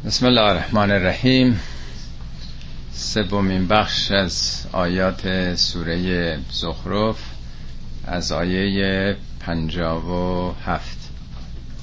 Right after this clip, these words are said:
پایان بخش آیات سوره زخرف هست این قسمتی که می‌خونیم، به دنبال مباحث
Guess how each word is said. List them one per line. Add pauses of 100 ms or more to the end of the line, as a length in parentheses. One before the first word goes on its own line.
(380)
پایان
بخش
آیات
سوره
زخرف
هست
این
قسمتی
که
می‌خونیم، (1500)
به
دنبال
مباحث